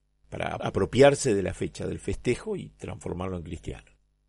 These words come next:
Citando referencia del siglo primero y comienzo del segundo, la primera parte de Zeitgeist dedica mucho espacio a demostrar que nunca hubo una persona física real llamada Jesús de Nazaret,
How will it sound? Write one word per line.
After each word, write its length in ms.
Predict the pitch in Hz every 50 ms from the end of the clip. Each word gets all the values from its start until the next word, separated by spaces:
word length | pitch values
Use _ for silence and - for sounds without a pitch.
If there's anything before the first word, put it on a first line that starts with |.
| _ _ _ _ _ _ _ _ _ _ _ _ _ _ _ _ _ _ _ _ _ _ _ _ _ _ _ _ _ _ -
Citando 560 | - - 120 107 - 165 180 190 196 202 185
referencia 580 | 165 151 - - 139 123 131 135 120 - 113
del 140 | 101 95 90
siglo 280 | - 107 104 107 104 87
primero 460 | - 107 101 104 123 131 120 95 92
y 60 | 85
comienzo 400 | - 90 87 92 95 92 - 117
del 80 | 110 113
segundo, 580 | 131 135 143 147 117 98 90 90 101 104 107 - _ _ _ _ _ _ _ _ -
la 240 | - 107 110 107
primera 460 | - 113 117 120 139 147 165 151 - -
parte 280 | 143 151 147 - 151
de 100 | 131 117
Zeitgeist 600 | 98 117 117 117 117 107 113 117 117 107 - -
dedica 440 | - 117 107 98 110 107 - 120 110
mucho 360 | 107 98 113 147 170 151 156
espacio 400 | 147 - - 117 107 - - 104
a 20 | 101
demostrar 440 | 104 101 98 - - 117 120 -
que 140 | - 113 107
nunca 540 | 104 104 120 135 143 151 156 147 165 151 143 - - _
hubo 520 | - - 127 120 113 117 123 117 - - -
una 320 | - 117 120 123 117 110
persona 400 | - 110 - - 110 104 107 101
física 440 | - - - - - - 92 - 104
real 380 | 95 104 104 98 98 104 110 104
llamada 380 | - 107 98 95 98 95 98
Jesús 340 | 101 - 98 - - 101 87
de 80 | 95 98
Nazaret, 460 | 98 101 104 139 127 110 92 - _